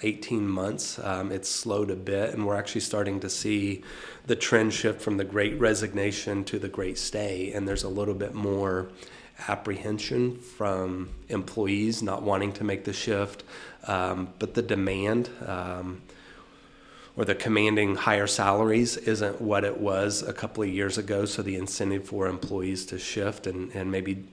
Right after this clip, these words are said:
try a different position, um, the need just isn't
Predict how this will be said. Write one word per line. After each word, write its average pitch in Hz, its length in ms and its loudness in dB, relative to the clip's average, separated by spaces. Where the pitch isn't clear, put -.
try 95 240 -4
a 95 80 0
different 95 440 -6
position, 113 640 -4
um, 92 380 -2
the 104 100 2
need 104 440 4
just 101 240 -2
isn't 98 440 -4